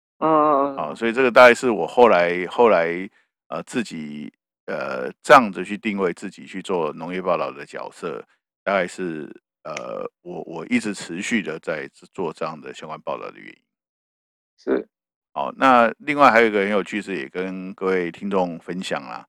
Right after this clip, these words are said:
Speaker 2: 呃，坦白讲，一开始要做小农的报道非常不容易啊。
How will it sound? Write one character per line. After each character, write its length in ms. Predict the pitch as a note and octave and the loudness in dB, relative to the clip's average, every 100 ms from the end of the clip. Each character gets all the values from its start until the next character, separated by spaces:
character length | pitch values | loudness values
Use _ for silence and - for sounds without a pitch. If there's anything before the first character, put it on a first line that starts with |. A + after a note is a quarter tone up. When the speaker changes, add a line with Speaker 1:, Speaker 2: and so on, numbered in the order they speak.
| _ _ _ - | _ _ _ -6
Speaker 2:
呃， 200 | G2+ G2+ | -4 -4
坦 180 | - G#2+ | -2 4
白 140 | A#2+ | 4
讲， 220 | B2+ G2+ | 4 -2
一 100 | A#2+ | -2
开 160 | C3 C3 | 0 0
始 100 | G2+ | 2
要 100 | G2 | 0
做 200 | A2+ F#2+ | 2 -2
小 160 | - | -2
农 160 | C#2+ D2+ | -10 -10
的 80 | D#2+ | -8
报 180 | G2 E2+ | -4 -4
道 340 | - - - _ _ | -4 -10 -12 _ _
非 160 | - G2 | -4 -4
常 200 | F2+ - | -4 -14
不 100 | - | -14
容 160 | - - | -14 -14
易 100 | C#2 | -18
啊。 100 | - | -20